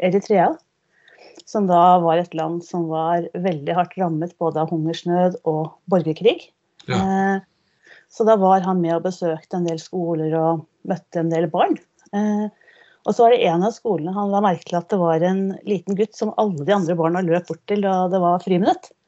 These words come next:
Speaker 2: Mm.
Speaker 1: Og så lurte han litt på hvorfor er han gutten så populær, hva er det han, <laughs>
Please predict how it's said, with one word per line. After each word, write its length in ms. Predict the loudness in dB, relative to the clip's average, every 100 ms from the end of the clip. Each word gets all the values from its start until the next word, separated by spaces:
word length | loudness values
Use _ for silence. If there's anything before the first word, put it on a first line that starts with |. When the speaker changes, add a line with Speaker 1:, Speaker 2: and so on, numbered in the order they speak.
| _ _ -2
Speaker 2:
Mm. 240 | 0 0 -4
Speaker 1:
Og 60 | -2
så 80 | 0
lurte 220 | 2 0
han 120 | -4
litt 140 | -6 -4
på 80 | -4
hvorfor 500 | -4 -6 -6 -2 -2
er 380 | -4 -8 -6 -2
han 180 | 0 -2
gutten 240 | -4 -6
så 100 | -6
populær, 460 | -6 -2 4 4 4
hva 120 | 2
er 20 |
det 100 | 2
han, 160 | 0 0
<laughs> 500 | -2 -2 -2 -4